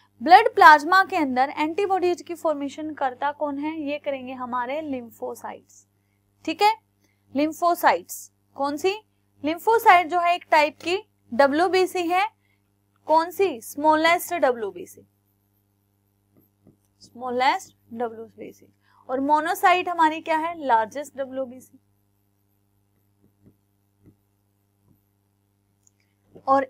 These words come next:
eosinophils का दूसरा नाम क्या है, एसिडोफिल्स, क्योंकि इसके अंदर एसिडिक डाई हो-,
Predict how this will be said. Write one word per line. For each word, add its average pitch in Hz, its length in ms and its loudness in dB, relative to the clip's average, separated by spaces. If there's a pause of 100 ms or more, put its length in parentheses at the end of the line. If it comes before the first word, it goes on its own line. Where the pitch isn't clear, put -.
eosinophils 359 1040 0 (280)
का 285 120 4
दूसरा 302 440 -6
नाम 311 260 -2
क्या 294 160 -2
है, 302 160 -6 (160)
एसिडोफिल्स, 285 960 -6
क्योंकि 277 400 -10
इसके 302 260 -8
अंदर 294 320 -2 (480)
एसिडिक 349 580 2
डाई 277 320 4
हो-, 254 140 0